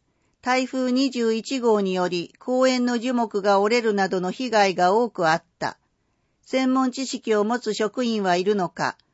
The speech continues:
また、樹木の管理方法を聞く。なお、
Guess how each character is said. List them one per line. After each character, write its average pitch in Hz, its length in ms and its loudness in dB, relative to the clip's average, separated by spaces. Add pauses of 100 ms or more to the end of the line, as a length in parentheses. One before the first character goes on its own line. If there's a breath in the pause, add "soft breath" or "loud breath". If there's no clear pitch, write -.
(220)
ま 202 200 -2
た、 220 380 4
樹 214 180 -4
木 240 280 0
の 294 140 0
管 254 260 0
理 269 140 -2
方 269 260 0
法 190 300 0
を 160 100 -4
聞 - 200 -20
く。 - 260 -6 (680)
な 220 300 2
お、 196 160 -2